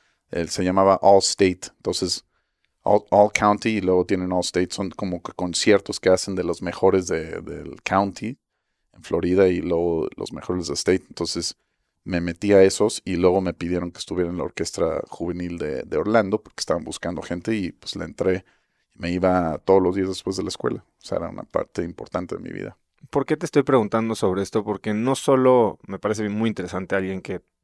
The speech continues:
Speaker 2: llega a tocar el violín sobre cualquier otro instrumento tan bien, pero yo te he oído decir que cuando tocabas el violín, en ese entonces, entrabas en un medio estado de trance.
Speaker 1: Así es, en el flow.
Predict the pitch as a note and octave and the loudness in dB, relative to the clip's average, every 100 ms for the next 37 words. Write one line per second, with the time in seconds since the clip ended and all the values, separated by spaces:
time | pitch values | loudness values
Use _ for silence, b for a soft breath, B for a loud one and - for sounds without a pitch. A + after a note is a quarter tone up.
0 | - F#2+ G#2 G#2 - - - F#2+ G#2 G2+ | -10 -2 0 0 -2 -6 -4 -2 -2 -2
1 | G2+ F#2+ F#2+ G2+ G2+ - _ _ - F#2+ | 0 0 0 -2 -4 -8 _ _ -6 -4
2 | F#2 - - A2+ G#2+ G2 - G#2 G#2+ G2 | -4 -6 -2 -2 -2 -8 -6 -4 -4 -2
3 | F#2+ - _ - G#2 A2 A2 G2+ G2 A#2+ | -4 -4 _ -2 0 0 2 0 -2 -10
4 | _ _ _ _ _ - A#2+ B2 C3+ D3+ | _ _ _ _ _ 2 6 6 6 6
5 | C#3 C3 A#2 G#2 A#2+ A2 - A2 - G2+ | 6 6 4 2 -2 -4 -2 -2 -2 -4
6 | G2 - - A#2 A2+ G#2 G2 G#2 G#2 F#2+ | -6 -6 0 2 2 0 0 0 0 -2
7 | F#2+ _ _ - G#2+ C3 B2 A#2+ G#2 F#2+ | -8 _ _ -10 -6 -4 -2 -2 -2 -8
8 | G2+ - _ _ _ _ G#2+ G#2 C3 B2+ | -14 -16 _ _ _ _ -8 2 2 2
9 | A2 A#2 A#2+ G#2 - A#2 G#2+ - A2 G#2+ | -2 0 0 0 0 0 0 0 0 0
10 | - - _ _ _ - D#2+ - F2+ F2+ | -6 -18 _ _ _ -14 -12 -8 -6 -6
11 | - - F2+ D2+ - F#2+ F#2 F#2 F2+ | -10 -12 -8 -8 -2 4 6 6 0